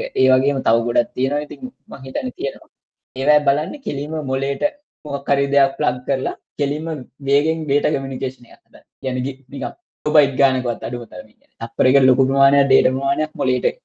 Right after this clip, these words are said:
යවන්නයි මොලෙන් ගන්නයි. එතකොට නිකන් ඒ කියන්නේ දැන් හිතන්න අපිට දැන් දැනගන්න ඕනේ ලංකාවේ අගනුවර මොකද්ද කියලා ඇහුවාම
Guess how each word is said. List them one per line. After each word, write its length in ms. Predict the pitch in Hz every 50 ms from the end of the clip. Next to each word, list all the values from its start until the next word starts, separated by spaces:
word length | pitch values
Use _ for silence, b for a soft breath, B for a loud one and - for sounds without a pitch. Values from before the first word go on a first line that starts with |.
| _ _
යවන්නයි 480 | - 139 127 131 131 135 139 156 175 180
මොලෙන් 260 | 165 143 147 156 151
ගන්නයි. 320 | 143 131 127 113 107 104 - _ _ _ _ _ _ _ _ -
එතකොට 220 | - 143 143 139
නිකන් 260 | 143 143 143 139 135 135
ඒ 60 | 127
කියන්නේ 240 | - 127 123 123 123
දැන් 120 | 127 127
හිතන්න 280 | 127 135 135 131 123 - _ _ _ _ _ _ _ _ _ -
අපිට 180 | - 135 131 -
දැන් 200 | - 127 131 127
දැනගන්න 420 | 123 123 123 123 123 123 127 127
ඕනේ 280 | 127 131 135 147 139 - _ _ _ _ _ _ _ _ _ _ _ _ _ -
ලංකාවේ 480 | 131 127 123 127 127 127 127 135 135 - - _ _ _ - -
අගනුවර 380 | 139 131 131 131 131 131 135 135
මොකද්ද 280 | 135 135 135 135 139 139
කියලා 340 | 139 147 143 139 139 143 -
ඇහුවාම 440 | - 151 143 147 151 156 165 180